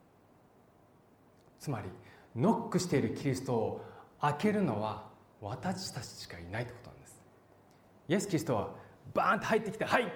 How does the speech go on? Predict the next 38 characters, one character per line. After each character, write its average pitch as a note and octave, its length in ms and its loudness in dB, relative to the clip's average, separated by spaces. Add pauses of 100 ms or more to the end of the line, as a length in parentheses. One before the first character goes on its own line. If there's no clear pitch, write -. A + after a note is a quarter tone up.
来 A3+ 60 -2
ま G#3 120 2
し G3 80 -2
た」 - 240 2
で C#3+ 80 2
は A#2+ 80 2
な A2 100 0
い A2 40 0
ん G2+ 40 -2
で F#2+ 60 -8
す。 - 160 -16 (380)
ノ D#3+ 240 6
ッ - 60 -2
ク E3 80 2
し - 80 -2
て、 - 80 -2
そ - 140 2
れ G3 80 8
を G3 100 2
開 - 180 0
け G3+ 140 2
る A#3 80 4
の - 140 2
は G2 220 -2 (400)
私 A2 300 -4
た - 140 -12
ち - 260 -14
に D#3 140 -6 (160)
委 A#2 80 -2
ね - 0 -
ら A2+ 320 -2
れ G2 80 -6
て F#2 80 -10
い - 20 -12
る D#2 60 -14
ん - 20 -16
で - 80 -18
す。 - 160 -20